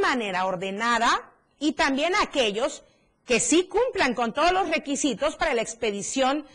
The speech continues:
de estos permisos. Alrededor de las oficinas migratorias, al menos unos mil quinientos extranjeros permanecen a la espera de ser atendidos. Los sudamericanos,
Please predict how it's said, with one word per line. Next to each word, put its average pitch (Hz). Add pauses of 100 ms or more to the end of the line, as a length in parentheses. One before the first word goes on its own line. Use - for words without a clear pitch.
(240)
de 254
estos 254
permisos. 196 (380)
Alrededor 294
de 392
las 330
oficinas 320
migratorias, 277
al 254
menos 370
unos 302
mil 285
quinientos 220
extranjeros 247 (500)
permanecen 294
a 226
la 226
espera 262
de 226
ser 233
atendidos. 196 (1080)
Los 220
sudamericanos, 233